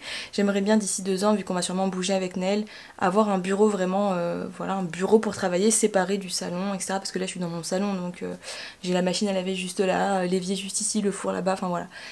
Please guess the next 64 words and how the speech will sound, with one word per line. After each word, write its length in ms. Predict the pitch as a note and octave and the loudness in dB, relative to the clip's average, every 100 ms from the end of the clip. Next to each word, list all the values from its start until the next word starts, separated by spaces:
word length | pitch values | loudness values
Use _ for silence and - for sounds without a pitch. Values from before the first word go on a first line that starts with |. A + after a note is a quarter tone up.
| - - | -16 -2
C'est 120 | G3+ | 4
pas 120 | G#3 | 4
très 140 | G#3+ | 4
pratique, 540 | A#3+ G3+ - A#3 - F#3+ | 2 2 0 0 -2 -4
donc 220 | F#3 F3+ | -4 -2
ça 120 | - | 0
c'est 120 | G#3+ | -2
quelque 160 | - F3+ | -2 -6
chose 120 | G#3 | -6
que 80 | F#3+ | -4
je 80 | F3 | -2
veux 80 | F3 | -2
vraiment. 460 | F3 F3 G3+ A3 - - - - | 0 0 0 0 -4 -18 -18 -8
Euh, 380 | F3+ E3+ E3+ E3+ | -4 -2 0 0
j'espère, 420 | E3 F#3 - G#3+ G#3 | -2 -4 0 2 2
je 60 | |
pense, 220 | - G#3+ G#3 | 0 0 2
ouais, 120 | G3+ | 0
d'ici 260 | F#3+ - | 0 -2
deux 180 | F#3+ F#3+ | 0 2
ans, 100 | G3+ | 0
je 80 | G3+ | -2
pense 180 | G3 - | -8 -6
que 280 | F3+ E3+ E3+ | -6 -6 -8
j'aurai 260 | E3+ F3 | -6 -6
sûrement 400 | F3 F#3+ F#3 F#3 F#3+ | -4 -4 -2 -2 -2
adopté, 580 | F#3 F3+ - G3 G3+ - | -4 -6 -2 0 0 -4
euh, 180 | E3+ D#3+ | -8 -8
Chaussette, 560 | F3+ - - - - | -6 -4 -4 -6 -8
donc 240 | F#3 F3+ - | -6 -6 -6
le 80 | F3+ | -2
corgi 520 | F#3+ G3 F#3+ G#3 - | 0 0 0 -2 -2
de 140 | G3 G#3+ | 0 4
mes 140 | G#3 | 4
rêves. 360 | G3+ A3+ A#3+ B3+ - - - - - | 6 4 4 2 -2 -10 -10 -8 2
Et, 300 | G3+ G#3 G#3+ | 6 6 6
euh, 120 | F#3+ | 4
voilà, 180 | F#3 F3 | 4 4
il 40 | |
y 40 | E3+ | 4
a 40 | |
des 100 | F3+ | 2
choses 220 | F#3+ A#3 | 4 4
que 100 | A#3+ | 2
je 60 | G3 | 2
sais 180 | - A3+ | 6 6
vraiment 380 | G3 G3 G#3+ G#3+ | 6 4 4 2
visuellement, 420 | G3 G3 G3 G#3 | 2 2 2 0
je 80 | G3 | 0
sais 140 | A3 | -2
que 60 | G3 | 2
je 40 | |
les 80 | F#3 | 4
veux, 140 | G#3 | 6
mais 100 | G#3+ | 6
après 140 | F3 G#3 | 4 -2
il 40 | |
faut 100 | F#3+ | -4
que 60 | F3+ | -4
je 40 | |
trouve 160 | G#3 G3+ | -4 -2
les 100 | F3+ | 0
bonnes 220 | G3 G3+ | 2 2
images 380 | F#3+ G3 G#3+ | 2 2 2